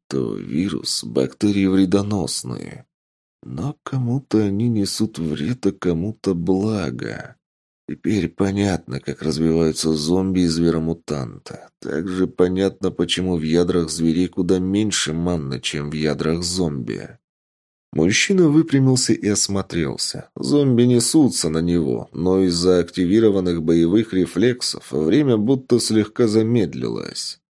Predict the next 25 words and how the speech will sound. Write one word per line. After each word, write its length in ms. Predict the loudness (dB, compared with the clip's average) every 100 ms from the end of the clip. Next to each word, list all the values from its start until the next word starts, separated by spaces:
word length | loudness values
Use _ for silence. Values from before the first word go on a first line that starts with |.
| _ -10
Мутанты 680 | -6 -2 4 4 2 0 2
в 60 |
основном 540 | 4 4 2 4 4 4
были 240 | 6 6
похожи 520 | 4 2 4 2 4
друг 300 | 4 2 2
на 140 | 0 0
друга, 480 | 2 2 2 -2 -6
словно 540 | -4 -2 0 0 0
сделаны 540 | 0 2 4 4 0
под 220 | 0 -2 0
копирку, 800 | -4 -2 -4 -4 -4 -10 -20 -12
и 140 | -6 -2
все 240 | 0 2
они 180 | 2 2
хотели 400 | 2 2 4 6
его 260 | 6 4
смерти, 600 | 2 0 2 2 0 -2
но... 500 | -2 0 -2 -2 -8 _ _ _ _
в 240 | -12 -6
их 200 | -4 -4
глазах 640 | 0 2 2 0 -2 -4 -4
он 140 | -2
видел 420 | 2 2 2 2 2
жадность. 1120 | 0 0 0 -4 -8 -12 -12 -10 -12 -12